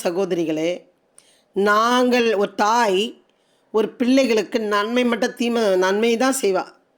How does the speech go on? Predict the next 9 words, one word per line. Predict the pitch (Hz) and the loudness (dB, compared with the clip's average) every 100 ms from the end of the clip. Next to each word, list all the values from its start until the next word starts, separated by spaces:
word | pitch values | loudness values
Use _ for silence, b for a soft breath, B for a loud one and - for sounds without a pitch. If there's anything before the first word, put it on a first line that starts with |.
| _ | _
தீமை | - 202 202 | -6 -4 -4
செய்ய | - 175 190 | -4 -4 -4
முடியாது, | 175 151 - | -6 -8 -10
நன்மை | 156 156 175 | -10 -6 -6
மட்டும்தான் | 190 - - _ 220 214 | -6 -8 -12 _ -4 -2
செய்ய | 220 185 165 | -2 -2 -4
முடியும். | 147 160 - _ B B B B B | -6 -10 -18 _ B B B B B
அதே | 170 190 269 | -2 0 0
போல | 277 208 160 143 175 | 0 -2 0 0 -2